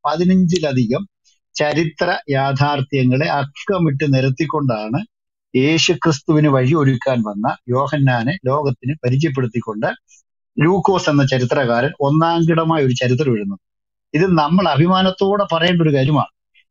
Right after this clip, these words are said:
ഇത് കെട്ടുകഥകളും കിഴവിക്കഥകളും എഴുതിയുണ്ടാക്കിയതല്ല, നല്ല വി-, നല്ലവണ്ണം പരിശോധിച്ച അനന്തരം ക്രമമായി പഠിച്ചിട്ട് അദ്ദേഹം എഴുതിയെടുത്തതാ,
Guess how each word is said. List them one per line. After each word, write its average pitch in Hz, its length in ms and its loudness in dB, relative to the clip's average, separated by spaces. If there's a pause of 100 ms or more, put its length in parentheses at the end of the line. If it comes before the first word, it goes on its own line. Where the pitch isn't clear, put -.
(160)
ഇത് 156 200 0
കെട്ടുകഥകളും 180 760 0
കിഴവിക്കഥകളും 160 920 0 (120)
എഴുതിയുണ്ടാക്കിയതല്ല, 147 880 -2 (320)
നല്ല 127 340 2
വി-, 185 300 0
നല്ലവണ്ണം 143 680 0
പരിശോധിച്ച 160 640 0
അനന്തരം 123 420 -2 (580)
ക്രമമായി 185 800 2
പഠിച്ചിട്ട് 170 580 0
അദ്ദേഹം 160 300 2
എഴുതിയെടുത്തതാ, 170 640 0